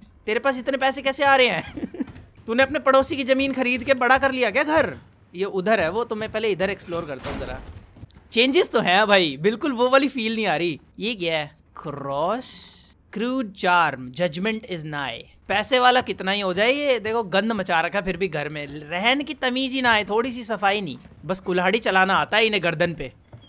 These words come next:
अंकल जी hello, कॉफी मिलेगी थोड़ी सी।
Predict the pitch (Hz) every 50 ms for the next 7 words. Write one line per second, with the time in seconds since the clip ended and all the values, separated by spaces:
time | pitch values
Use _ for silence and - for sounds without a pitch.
0 | - _ _ _ _ _ - - - - - - 165 - 196 196 - 240 247 226
1 | 233 247 247 240 226 226 240 247 247 254 254 254 254 - - - - - - -
2 | _ _ _ _ _ _ _ _ - - _ - - 175 185 208 240 240 269 247
3 | 247 254 247 254 254 262 240 254 233 247 254 254 254 247 277 269 277 262